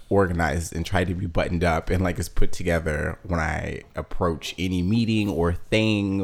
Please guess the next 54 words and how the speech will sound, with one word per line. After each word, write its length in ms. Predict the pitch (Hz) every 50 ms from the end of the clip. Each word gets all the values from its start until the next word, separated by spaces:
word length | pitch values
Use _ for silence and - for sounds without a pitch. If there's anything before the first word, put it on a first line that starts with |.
| -
or 540 | - - 82 82 - - 80 85 90 - -
assignment 640 | - 85 - - 90 85 87 90 92 95 95 95 85
or 80 | - 73
project. 720 | - - - - 78 78 82 - 110 113 120 - - - - - - - - - - -
And 100 | 95 85
I 120 | 87 87
think 320 | 82 - 87 85 82 - -
that 420 | - 80 71 69 71 73 - -
going 260 | - 90 82 90 87
into 320 | 85 85 87 87 - 104 98
this, 460 | 101 110 113 117 127 123 - - -
like, 280 | 87 78 76 76 - - - -
there 140 | 98 90 82
was 420 | 80 80 82 80 90 92 95 113
no 120 | 113 104
real 460 | 104 98 98 110 110 110 113 113 110 104
plan. 760 | - - - - 123 120 120 123 127 127 135 139 147 156 - - - - - - - -
Uh, 300 | - 85 90 87 85 73
sort 200 | - - 101 87
of, 120 | 98 85 - - -
I 60 | 127
mean, 140 | 160 165 147
there 100 | 127 107
was, 460 | 98 95 95 85 69 67 82 90 -
but 160 | - - 92
it, 20 | 92
like, 200 | 95 95 90 78
developed 400 | 98 92 82 95 95 95 90 -
as 120 | 90 87 85
we 120 | 90 90 90
went. 500 | 85 87 87 76 71 71 73 - - - _
And 400 | - 82 82 78 78 78 76 -
even 220 | 87 87 87 95 87
to 100 | - 90
this 160 | 85 87 87 82
day, 380 | 82 73 85 76 69 69 65
I, 160 | 50 - 80
like, 320 | 82 80 80 73 82 - -
have 120 | 87 -
just 160 | 85 87 -
learned 260 | - 87 85 87 85 -
to 80 | 92 -
embrace 380 | 92 85 - 82 87 85 - -
a 40 |
little 200 | 90 90 85 87
bit 160 | 82 - 82 -
of, 80 | 78
like, 180 | 82 87 - -
the 80 | -
messy 300 | 78 85 82 - - 92
chaos 420 | - - 90 87 82 82 90 87 -
that 140 | - 82 -
comes 300 | - 90 80 82 - 82
with 320 | 78 80 80 - - -